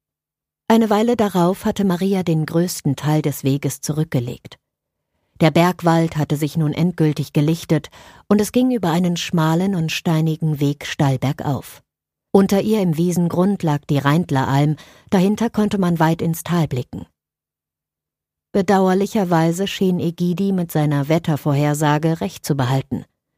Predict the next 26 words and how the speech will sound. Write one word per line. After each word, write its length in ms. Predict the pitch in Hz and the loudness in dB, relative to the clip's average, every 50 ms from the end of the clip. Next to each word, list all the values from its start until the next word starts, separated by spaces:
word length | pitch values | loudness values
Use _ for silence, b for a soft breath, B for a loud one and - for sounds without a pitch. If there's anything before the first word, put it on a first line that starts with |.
| _ _ _ _ _ _ _ _ _ | _ _ _ _ _ _ _ _ _
Eine 180 | 170 160 165 | 2 2 4
bedrohlich 640 | 156 165 160 160 165 190 196 185 170 147 - - - | 4 2 2 2 2 2 2 2 2 0 0 0 0
aussehende 500 | 147 156 147 - - 160 156 156 151 147 | 0 0 0 0 0 0 0 0 0 0
dunkle 440 | - 170 170 180 170 - 156 135 139 | 0 0 0 0 0 -2 -2 0 2
Wolkenwand 760 | - 170 175 165 - 147 135 123 139 135 135 131 120 - - | 2 2 2 0 0 -2 0 0 0 0 0 0 -2 -4 -4
hatte 180 | 139 - 143 | -2 -2 -2
sich 220 | 127 131 139 - - | -2 -2 -4 -4 -2
innerhalb 400 | 165 156 147 135 143 139 - _ | -2 0 0 0 0 -2 -4 _
kürzester 540 | - 190 175 170 - 151 139 - 151 139 - | -4 -2 -2 -2 -4 -6 -4 -4 -4 -4 -2
Zeit 340 | - - 160 160 156 - | -2 0 0 0 0 0
wie 100 | - 165 | -2 -2
aus 100 | 147 143 | -2 -2
dem 180 | - - 151 147 | -2 0 0 0
Nichts 360 | 156 180 185 - - - - | 0 -2 -2 -6 -10 -12 -4
aufgebaut, 600 | - 143 135 - - 156 131 143 139 143 151 147 B B B B B B B B B B B B _ | -2 -2 -2 -2 -2 -2 0 2 2 2 0 -2 B B B B B B B B B B B B _
und 200 | - 214 208 - | -4 -2 -2 0
leider 360 | - 208 202 196 185 190 185 180 | 2 2 2 2 2 0 0 0
wehte 320 | 180 180 180 - 196 - | 0 -2 0 -2 -2 -2
auch 140 | 185 - - | -4 -2 -2
weiterhin 520 | 190 190 175 - 160 135 131 139 143 143 | -2 -2 0 -2 -2 -2 0 0 -2 -2
kein 220 | - - 156 160 160 | -2 -2 -2 -2 -2
Lüftchen. 540 | 160 139 - - - - - - - 170 - _ _ _ _ _ _ _ _ _ _ _ _ _ _ _ _ _ _ _ _ | -2 -4 -6 -8 -12 -12 -12 -12 -12 -14 -18 _ _ _ _ _ _ _ _ _ _ _ _ _ _ _ _ _ _ _ _
Es 160 | 190 196 - | -2 0 2
war 140 | 202 202 190 | 0 0 2
so 160 | 165 214 226 | 0 0 -2
schwül, 560 | - - - 180 185 185 170 143 139 156 160 | -2 -4 -4 -2 0 0 0 0 -2 -4 -10